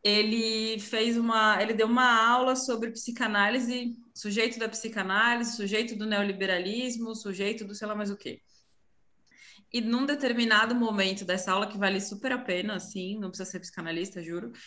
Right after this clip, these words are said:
é, ele fala que a psicana-, a, a maneira como a gente atua,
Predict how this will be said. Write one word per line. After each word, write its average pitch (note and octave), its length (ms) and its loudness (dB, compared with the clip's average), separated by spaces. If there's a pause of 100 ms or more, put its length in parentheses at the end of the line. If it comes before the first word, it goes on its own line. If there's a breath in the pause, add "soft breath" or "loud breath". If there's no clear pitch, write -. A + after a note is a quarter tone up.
(240 loud breath)
é, F#3+ 760 6
ele G#3+ 220 2
fala A#3 680 4 (140)
que C4 640 -2 (340)
a G#3+ 80 2
psicana-, A#3 840 0
a, - 40 -6
a - 20 -4
maneira A#3+ 340 4
como D#4 200 0
a C#4+ 60 4
gente A#3 240 2
atua, A3 600 0